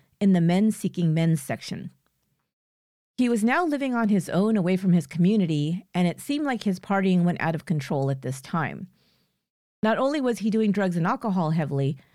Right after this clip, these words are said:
but he was also switching from one sexual partner to another quickly. Stutzman would always be considered to be a catch by women and men alike.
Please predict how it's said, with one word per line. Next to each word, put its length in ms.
but 240
he 140
was 120
also 300
switching 380
from 180
one 180
sexual 360
partner 400
to 180
another 380
quickly. 580
Stutzman 520
would 140
always 340
be 100
considered 460
to 100
be 140
a 60
catch 500
by 160
women 460
and 240
men 160
alike. 500